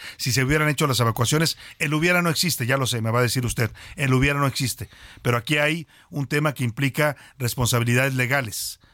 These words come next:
porque hay protocolos de ley en México que deben implementarse cuando un huracán va subiendo de intensidad y se acerca al territorio nacional. Hoy en la mañanera, fíjese usted, una semana después, el, la Coordinadora Nacional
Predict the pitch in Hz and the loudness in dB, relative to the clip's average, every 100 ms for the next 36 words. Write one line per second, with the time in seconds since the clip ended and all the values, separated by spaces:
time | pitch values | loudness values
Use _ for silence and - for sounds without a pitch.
0 | _ 107 113 131 139 131 123 139 139 131 | _ -10 -4 -2 -2 -6 -4 -2 0 0
1 | 117 127 135 127 143 139 143 156 - - | 0 0 2 2 0 -2 -2 -2 -2 -16
2 | - 120 123 151 147 123 113 113 110 139 | -4 0 2 2 0 0 0 0 0 0
3 | 131 143 120 110 131 120 110 131 135 - | -2 -4 -4 -2 0 0 0 -2 -2 -8
4 | - - - 123 127 139 127 - 117 127 | -20 -20 -8 -2 0 -2 -6 -6 -4 -2
5 | 135 123 104 113 120 127 156 120 110 104 | -2 -2 -2 -4 0 0 0 -2 -2 -2
6 | 123 - 123 - - - 117 107 120 110 | -2 -2 -4 -6 -20 -8 -6 -2 -2 0
7 | 123 123 117 - - - 120 120 - 110 | 2 4 2 -4 -12 -2 0 0 -2 -2
8 | 101 95 - - 262 214 196 175 180 190 | -2 -6 -12 -4 0 2 2 2 2 2
9 | 165 170 165 143 135 131 - - - 165 | 0 -2 -2 -2 -2 -2 -6 -12 -6 -2
10 | 156 143 160 160 139 - 143 196 - 147 | 0 2 0 2 0 0 0 0 -2 -4
11 | 127 123 123 120 - 120 120 123 127 156 | 0 0 0 0 -2 -4 -2 0 0 0
12 | 139 113 120 131 147 | 0 -2 -2 0 -2